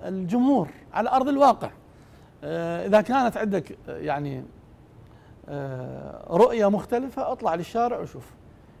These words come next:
إذا تريد تشوف المنجز، اطلع للشارع. وأنا ما أقصد فقط الجسور، أقصد المستشفيات، أقصد المدارس التي الآن انتشرت بصورة كبيرة، هاي المدارس الصينية،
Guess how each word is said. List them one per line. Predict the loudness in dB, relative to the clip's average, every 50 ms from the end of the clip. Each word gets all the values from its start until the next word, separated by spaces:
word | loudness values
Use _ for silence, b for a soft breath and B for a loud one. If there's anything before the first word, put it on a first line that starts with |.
| -10 -6
إذا | -4 -2 -2
تريد | -2 -4 -6 -6 -6 -6
تشوف | -6 -6 -6 -6 -4
المنجز، | -4 -4 -2 -2 -2 -2 -2 -2 -2 -4
اطلع | -8 -8 -4 -4 -2 -4
للشارع. | -4 -4 -2 0 0 0 0 -2 -6 -12 -18 -20 -20 -14 -10
وأنا | -6 -4 -2
ما | 0 2 2 2
أقصد | 2 0 -4 -6
فقط | -6 -6 -6 -6 -6 -8 -6
الجسور، | -8 -8 -8 -8 -6 -8 -8 -8 -12 -18 -20 -14 -10 -10
أقصد | -10 -8 -8 -8 -8 -8 -8 -8
المستشفيات، | -8 -8 -8 -8 -8 -10 -10 -8 -6 -4 -4 -4 -4 -6
أقصد | -8 -10 -8 -8 -6 -6
المدارس | -4 -4 0 2 2 2 2 2 -2 -2
التي | -4 -4 -4 -4 -6 -8 -10 B B B B B -8
الآن | -6 -4 -2 -2 -2
انتشرت | -2 -4 -4 -4 -4 -2 -2 -2 -4
بصورة | -4 -6 -6 -4 -2 -2 -2
كبيرة، | -4 -4 -6 -4 -2 -4 -2 -2
هاي | -4 -4
المدارس | -6 -2 0 0 0 0 -2 -6
الصينية، | -10 -10 -8 -8 -8 -6 -6 -6 -6 -8